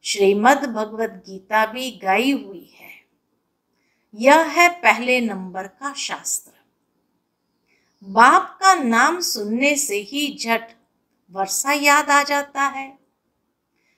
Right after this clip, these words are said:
यह दुनिया में कोई भी नहीं जानते कि गॉड फादर से क्या मिलता है, कौन सा वर्षा मिलता,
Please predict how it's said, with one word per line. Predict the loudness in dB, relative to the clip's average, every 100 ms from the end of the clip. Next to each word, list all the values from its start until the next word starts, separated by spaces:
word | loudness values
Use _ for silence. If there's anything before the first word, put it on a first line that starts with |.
| _ -2
यह | 2 4 6 4
दुनिया | 0 -10 -6 -4 -2 -4
में | -4 -4 -6 -8
कोई | -10 -6 -4 -6
भी | -6 -4 -2
नहीं | -2 -4 -6 -6
जानते | -6 -6 -10 -14 -10 -10 -12 _ _ _ _ _
कि | -8
गॉड | -8 _ 0 4 4 0
फादर | -6 -4 0 0 -2 -6
से | -4 -4 -6 -10
क्या | -10 -8 -8
मिलता | -8 -14 -16 _ -20
है, | -20 _ _ _ _ _ _ _
कौन | -12 -10
सा | -8 -6
वर्षा | -6 -6 -6 -6
मिलता, | -10 -12 -14 -12 -10 -10 _